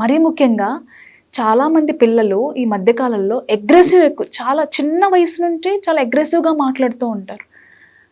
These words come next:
ఫోర్స్డ్‌గా మాట్లాడుతూ ఉంటారు, హార్ష్‌గా మాట్లాడుతూ ఉంటారు. తల్లిదండ్రులను కొట్టే వాళ్ళు, దూషించే వాళ్ళు కూడా ఉన్నారు.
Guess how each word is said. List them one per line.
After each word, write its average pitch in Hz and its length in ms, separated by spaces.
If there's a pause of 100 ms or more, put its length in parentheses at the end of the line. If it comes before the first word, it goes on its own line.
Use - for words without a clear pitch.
(280)
ఫోర్స్డ్‌గా 339 520
మాట్లాడుతూ 285 580
ఉంటారు, 196 380 (640)
హార్ష్‌గా 330 560
మాట్లాడుతూ 277 600
ఉంటారు. 220 380 (800)
తల్లిదండ్రులను 320 640
కొట్టే 262 400
వాళ్ళు, 311 300
దూషించే 277 540
వాళ్ళు 269 240
కూడా 277 240
ఉన్నారు. 214 360